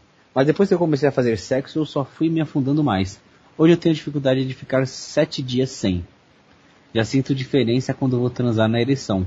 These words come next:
no tempo que levo para ter orgasmo. <coughs> Na quantidade de vezes que eu quero transar. Uma vez eu tava com a mina, a gente tinha dado duas muito bem dadas. Eu, tipo, queria mais.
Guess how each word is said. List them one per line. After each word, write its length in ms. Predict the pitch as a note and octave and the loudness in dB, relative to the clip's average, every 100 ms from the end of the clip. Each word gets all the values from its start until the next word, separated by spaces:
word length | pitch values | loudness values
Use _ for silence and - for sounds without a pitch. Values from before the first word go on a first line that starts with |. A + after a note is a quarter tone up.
| - | -2
no 160 | G2+ | -2
tempo 320 | G2 A2 A2 - | 0 0 0 -2
que 160 | - | -2
levo 280 | G2+ G#2+ A#2+ | 2 2 2
para 240 | A#2+ A#2+ A#2 | 0 0 0
ter 140 | A#2 | 0
orgasmo. 400 | C3 G#2+ F2+ F2+ - - - - - _ - - _ _ - | 0 2 0 0 -8 -18 -20 -20 -20 _ -20 -20 _ _ 2
<coughs> 840 | - - - C4 - - - C#3 - _ _ _ | 2 4 2 4 2 0 0 -4 -4 _ _ _
Na 140 | A2+ | -14
quantidade 480 | A2 C#3 C3 B2+ C3 | -10 -12 -10 -8 -8
de 120 | B2+ A2+ | -10 -10
vezes 260 | G#2 G2+ | -10 -10
que 60 | G#2+ | -12
eu 60 | |
quero 180 | G2+ G2+ | -10 -10
transar. 420 | G2+ B2 A2+ F2 E2 _ _ _ - - - | -8 -8 -6 -8 -10 _ _ _ -20 -18 -2
Uma 140 | D#3+ | 0
vez 140 | D#3+ F#3 | 0 -2
eu 100 | E3+ | -2
tava 180 | D#3+ | -2
com 120 | C#3 A#2+ | -2 -2
a 60 | |
mina, 260 | A2 C3 A2 | 0 0 -2
a 60 | |
gente 320 | G#2 A#2 - B2 B2+ - _ - - | -4 -8 -10 -12 -16 -20 _ -20 -12
tinha 160 | - A#2 | -6 0
dado 300 | A#2+ B2 A2 G#2+ - _ - | 0 0 -6 -10 -20 _ -6
duas 480 | A#2+ D3+ F3+ D#3+ - | 0 2 2 0 -2
muito 280 | D3 D#3+ | -2 -2
bem 180 | D#3 D3+ | 0 0
dadas. 500 | A2+ F#2 F2 F2 E2 _ _ _ _ | 0 -2 -2 -6 -12 _ _ _ _
Eu, 120 | G#2+ | -4
tipo, 240 | A2 C3 C3 | -4 -4 -6
queria 300 | - C3 D3 | -4 0 2
mais. 460 | B2 F#2 F2 - | 2 0 -2 -6